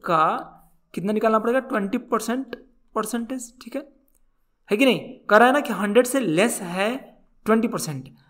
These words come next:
तो हम हंड्रेड में से माइनस करेंगे ट्वेंटी परसेंट निकाल करके, यहाँ पर ज़ीरो ये हो जाएगा, ये टू फ़ाइव जा टेन हो गया, फ़ाइव से वन जा फ़ाइव,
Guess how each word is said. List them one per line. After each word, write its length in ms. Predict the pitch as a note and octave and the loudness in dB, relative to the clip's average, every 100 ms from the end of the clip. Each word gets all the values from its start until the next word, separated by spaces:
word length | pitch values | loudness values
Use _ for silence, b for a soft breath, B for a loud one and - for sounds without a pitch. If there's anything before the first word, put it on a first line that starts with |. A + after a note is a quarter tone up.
| - | -4
तो 80 | F3+ | -2
हम 100 | E3+ | -2
हंड्रेड 260 | E3 G3 A3 | -2 0 0
में 60 | |
से 100 | G#3+ | 0
माइनस 200 | G3+ G3 | -2 -2
करेंगे 240 | G3+ G3+ G3 | -2 -4 -4
ट्वेंटी 320 | F#3+ F3 G3 | -6 -6 -6
परसेंट 300 | G3 F3+ F3 | -4 -4 -4
निकाल 240 | F3 G3+ | -2 0
करके, 280 | A#3+ A3+ A3+ A3 B B B - | 0 -2 -4 -12 B B B -6
यहाँ 120 | E3+ | -4
पर 140 | E3+ D#3 | -4 -6
ज़ीरो 220 | E3+ F3 | -6 -8
ये 260 | E3+ A#3 | -8 -6
हो 100 | E3 | -6
जाएगा, 240 | E3 E3+ G3 | -4 -4 -2
ये 140 | F#3+ | -4
टू 140 | F3 E3 | -6 -6
फ़ाइव 180 | D#3+ D#3 | -6 -8
जा 60 | |
टेन 220 | D#3 F3+ | -8 -8
हो 80 | F3 | -8
गया, 160 | F3+ G3+ | -8 -10
फ़ाइव 260 | - D#3+ D#3+ | -8 -8 -8
से 140 | E3+ | -10
वन 180 | E3 E3 | -10 -10
जा 60 | |
फ़ाइव, 260 | E3 E3+ | -8 -6